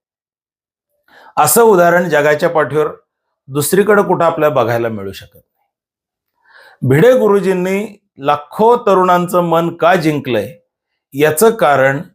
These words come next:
त्यांच्या या जीवनशैलीमध्ये, त्यांच्या वागण्यामध्ये, आणि हे वागणं साहजिक आहे, हे काही कृत्रिमपणे किंवा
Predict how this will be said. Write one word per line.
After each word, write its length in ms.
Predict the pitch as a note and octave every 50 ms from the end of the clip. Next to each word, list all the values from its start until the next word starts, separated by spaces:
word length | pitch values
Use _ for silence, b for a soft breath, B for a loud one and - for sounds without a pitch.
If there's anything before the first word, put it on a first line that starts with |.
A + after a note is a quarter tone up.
| _ _ _ _ _ _ _ _ _ _
त्यांच्या 720 | D3+ D3+ D3+ D3+ C#3+ C#3 - F#3 F#3+ G3 G3+ G3+ G3+ G3+ - _ _ _ _ _ _ _ _ _ _ _ _
या 200 | C#3 C#3 D#3 E3
जीवनशैलीमध्ये, 1200 | E3+ C#3+ A#2+ C3 D3+ D3+ E3 F3+ F#3+ F3 - - E3+ D#3 D#3 D#3 D3+ D3 C#3 B2+ C3 A#2+ A#2 A#2 A#2 - _
त्यांच्या 300 | B2+ B2+ B2+ B2+ D#3+ D#3
वागण्यामध्ये, 840 | D3 C#3 C3+ B2+ B2+ C3+ D3+ E3+ F3 E3 C#3+ A#2+ G#2+ G#2 G2 D#2+ D#2+ _ _ _ _ _ _ _ _ _ -
आणि 140 | F#3+ F#3
हे 100 | F#3 G#3
वागणं 380 | A3 A3 A3 G#3 G3+ A3 A3+ F3+
साहजिक 680 | F3 - - - G3 E3 D#3+ G3 A3 G3+ B3+ A3+ - D3
आहे, 200 | - F3 - _ _ _ _ _ _ _ _ _
हे 80 | - D#3
काही 460 | D#3 F3+ F#3 F#3 F3 E3+ E3 D3+ B2+ -
कृत्रिमपणे 960 | - _ _ - D3 D#3 D#3+ - F#3+ G3+ G#3+ G#3 G3 G#3 G3+ G3+ G3+ G3+ F#3+
किंवा 460 | G3 G3 G3 F#3+ F#3+ F#3 F#3 F3+ D#3+